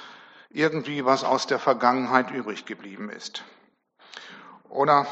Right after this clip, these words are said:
man kann auch sagen, vielleicht haben wir es schon aufgegeben, wir als Evangelischen,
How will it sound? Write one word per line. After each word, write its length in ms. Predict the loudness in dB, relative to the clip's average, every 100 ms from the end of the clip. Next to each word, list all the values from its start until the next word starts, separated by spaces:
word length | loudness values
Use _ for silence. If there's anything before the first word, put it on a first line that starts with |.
| -10 -16 -8
man 160 | -8
kann 200 | -2 0
auch 100 | 2
sagen, 420 | 6 6 8 4
vielleicht 400 | -2 0 0 0
haben 160 | -2 0
wir 100 | -2
es 80 | -4
schon 220 | -4 -2
aufgegeben, 840 | 2 2 0 -8 -10 -10 -10 -12 -8
wir 200 | -4 -4
als 340 | -4 -8 -8
Evangelischen, 1040 | -8 -10 -10 -8 -8 -6 -6 -6 -6 -8